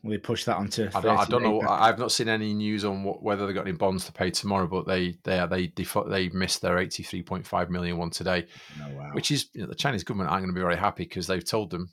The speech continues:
Speaker 2: not to <laughs> default near
Speaker 1: Yeah,
Speaker 2: term and they've
Speaker 1: don't
Speaker 2: just
Speaker 1: default.
Speaker 2: defaulted. <laughs> Oh dear. And in, in, in other Evergrande news, or Evergrande,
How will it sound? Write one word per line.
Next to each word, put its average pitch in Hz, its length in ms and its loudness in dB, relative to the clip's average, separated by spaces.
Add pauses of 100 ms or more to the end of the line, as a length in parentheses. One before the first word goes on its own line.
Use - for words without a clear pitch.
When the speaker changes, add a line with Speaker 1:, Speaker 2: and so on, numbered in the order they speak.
Speaker 2:
not - 200 -10
to - 80 -12
<laughs> - 20 -12
default 113 400 -2
near 101 140 0
Speaker 1:
Yeah, 127 60 4
Speaker 2:
term 113 280 2
and 92 80 0
they've 90 80 -2
Speaker 1:
don't - 120 -20 (120)
Speaker 2:
just - 80 -2
Speaker 1:
default. 110 520 2
Speaker 2:
defaulted. 107 160 2 (680)
<laughs> - 760 2 (2000)
Oh 147 360 6
dear. 117 500 4
And 131 160 4
in, 139 140 6
in, 139 160 4 (160)
in 147 100 8
other 139 220 8
Evergrande 107 680 6
news, 98 520 2 (140)
or 98 140 -2
Evergrande, 95 500 -2